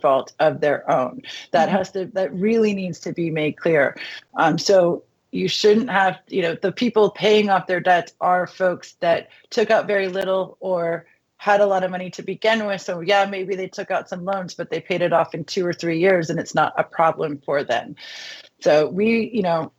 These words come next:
Speaker 1: all are working to help folks with their student loans and just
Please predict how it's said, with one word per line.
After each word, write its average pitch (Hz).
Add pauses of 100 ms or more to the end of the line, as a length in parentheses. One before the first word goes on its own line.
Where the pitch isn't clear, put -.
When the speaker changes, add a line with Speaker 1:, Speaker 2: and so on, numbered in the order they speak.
Speaker 1:
all 214
are 196
working 185
to 156
help 180
folks 214
with 214 (280)
their 202
student 208
loans 196 (120)
and 170 (1900)
just -